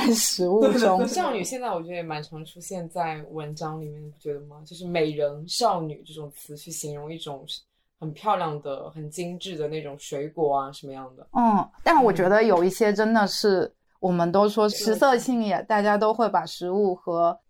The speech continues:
Speaker 1: 男女联系在一起。他们其实在里面也一直在消解我们对美食的一个刻板印象。
Speaker 2: 嗯。
Speaker 1: 比如大家推荐什么猪脚啊，这种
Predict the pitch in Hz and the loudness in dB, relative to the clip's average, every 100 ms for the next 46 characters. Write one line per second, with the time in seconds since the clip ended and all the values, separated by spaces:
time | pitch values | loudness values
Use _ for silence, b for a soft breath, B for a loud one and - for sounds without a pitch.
0 | - 202 175 208 202 180 185 170 185 233 | -2 2 2 2 2 0 -2 -2 -4 -2
1 | 202 190 175 170 - - - - 214 226 | 2 4 4 0 -4 -12 -12 -8 0 2
2 | 233 226 190 190 185 214 185 175 190 190 | 2 0 -2 -2 0 0 0 -2 -2 0
3 | 165 208 202 175 196 190 - 185 196 190 | 0 0 0 0 2 2 2 2 2 2
4 | 165 160 160 175 196 190 170 170 170 175 | 2 2 0 0 2 2 0 -2 0 2
5 | 180 196 190 214 185 156 156 165 165 170 | 4 2 2 2 2 2 0 -4 0 -2
6 | 160 - - 196 185 214 202 202 196 - | -2 -12 0 4 6 6 6 6 4 4
7 | 208 208 214 190 180 165 165 202 202 208 | 2 4 2 2 -2 -4 -2 0 2 4
8 | 196 147 156 156 165 165 175 156 | 4 4 4 2 0 0 0 -2